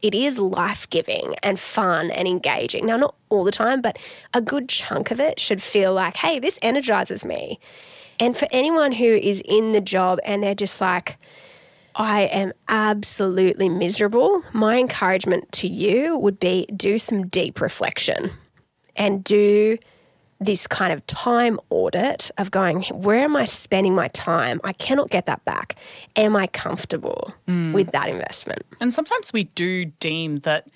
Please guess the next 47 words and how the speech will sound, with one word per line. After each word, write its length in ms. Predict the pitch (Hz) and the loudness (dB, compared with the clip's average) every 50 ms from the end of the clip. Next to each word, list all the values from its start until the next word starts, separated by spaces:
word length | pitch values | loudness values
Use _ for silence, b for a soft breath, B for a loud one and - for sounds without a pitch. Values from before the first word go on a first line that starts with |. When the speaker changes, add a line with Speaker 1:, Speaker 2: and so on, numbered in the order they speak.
| _ _ - | _ _ -6
Speaker 2:
investing 540 | 196 180 165 175 170 - - - 180 160 147 | -4 0 0 0 0 0 -4 -6 -4 -2 -2
our 100 | 151 156 | -2 -2
time 420 | - - - 165 147 143 147 151 | -2 -2 -2 -2 0 0 -2 -4
is 120 | - 156 - | -6 -8 -6
something 340 | - 170 - - 156 151 | -6 -6 -6 -6 -6 -4
we 160 | 151 143 147 147 | -4 -4 -4 -6
want 380 | 139 143 147 151 156 143 139 | -8 -6 -4 -2 -2 -2 -4
to 100 | - 170 | -8 -6
do. 220 | 165 160 147 - - | -6 -6 -6 -6 -6
So 280 | - - 185 165 165 | -2 2 4 4 4
for, 300 | 160 - - 185 170 170 170 B B B B B | 2 2 2 4 4 2 2 B B B B B
for 100 | - 190 | -4 -2
example, 300 | 170 202 170 143 165 - | 0 0 0 0 2 2
I've 220 | - 170 170 165 | 2 2 2 4
been 220 | - 170 165 165 151 | 2 2 2 2 0
doing 460 | - 175 165 160 156 151 151 151 160 | 0 0 0 2 0 0 -2 -4 -4
a, 240 | - 170 160 160 - | -2 -2 -2 -2 -2
a 60 | - 180 | -4 -4
Juris 260 | 160 180 170 156 - | -2 -2 -2 -2 0
Doctor, 260 | - 160 - - 185 | -2 -4 -4 -2 -4
a 40 | 156 | -6
postgrad 520 | - - 170 160 139 - - 160 147 143 143 | -4 -4 -4 -4 -4 -2 -2 -2 -2 0 0
law 240 | 151 165 175 175 | 2 4 4 4
course, 400 | 175 - 180 160 151 147 - - B B B B B | 2 0 -2 -2 -2 -4 -8 -12 B B B B B
and 120 | - 202 190 | 2 2 2
it's 140 | 180 - | 2 0
taking 380 | - - 208 196 - 190 180 175 | -2 -2 -2 0 0 -2 -2 -2
me 220 | 170 165 160 - _ _ | -2 -2 -4 -6 _ _
five 440 | - - - 190 175 170 160 143 151 | -6 0 4 6 6 6 6 4 0
<laughs> 80 | 156 | -2
years 260 | 127 - - 185 - - | -2 0 0 -2 -2 -2
to 160 | - 220 165 147 | 0 0 0 2
finish 320 | 196 208 190 180 - - | 2 2 2 2 2 0
it 80 | 190 - | 0 0
'cause 80 | 202 190 | 2 2
I've 140 | 185 165 | 2 4
been 340 | 147 185 - - 190 - - | 2 0 -4 -4 -8 -8 -4
doing 220 | 190 202 185 170 170 | 0 2 2 2 0
it 100 | 160 - | 0 2
part-time 520 | - 170 160 - - - 170 160 160 165 | 2 4 4 4 2 2 4 4 4 2
on 100 | 160 160 | 0 -2
the 80 | 156 151 | 0 0
weekends. 560 | 185 202 - - - 143 135 120 - - - B B B B B B B B B 214 | 0 0 0 -2 -4 -6 -6 -6 -12 -14 -16 B B B B B B B B B 4
And 220 | 208 214 208 - - _ - | 4 4 2 0 -6 _ 0
for 120 | - 202 | 2 4
me, 380 | 208 208 220 220 214 190 180 175 - | 4 6 6 6 6 4 4 2 0
I, 560 | - - 190 180 175 175 175 175 175 165 143 | 2 2 4 4 6 6 4 4 2 0 -4